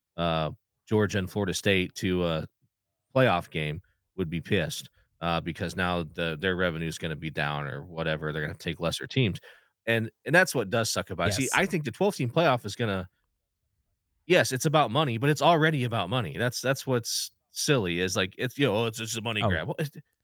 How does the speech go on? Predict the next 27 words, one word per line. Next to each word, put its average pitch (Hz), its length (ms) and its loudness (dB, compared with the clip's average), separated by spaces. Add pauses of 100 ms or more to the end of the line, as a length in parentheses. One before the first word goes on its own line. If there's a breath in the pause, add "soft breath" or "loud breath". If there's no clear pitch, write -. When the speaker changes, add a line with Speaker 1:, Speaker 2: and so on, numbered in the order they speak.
Speaker 1:
it's 151 200 -2
already 110 380 0
a 87 40 -6
money 85 220 -6
grab, 85 260 -4
man. 87 280 -4
Like, 87 120 -4
so 113 140 -2
let's 139 260 0
at 131 100 -4
least 127 280 -4
make 110 260 -4
it 110 160 -4
the 104 80 -2
most 104 320 -4 (540 soft breath)
logical 117 600 0
thing 113 300 0
we 101 120 -2
can. 85 440 -4 (380)
Um, 90 440 -4 (400)
that 98 160 -2 (2250)
Speaker 2:
Everything's 139 460 2
a 107 40 -4
money 104 220 -2
grab 92 280 -6
now, 76 280 -14 (200)
right? 113 360 4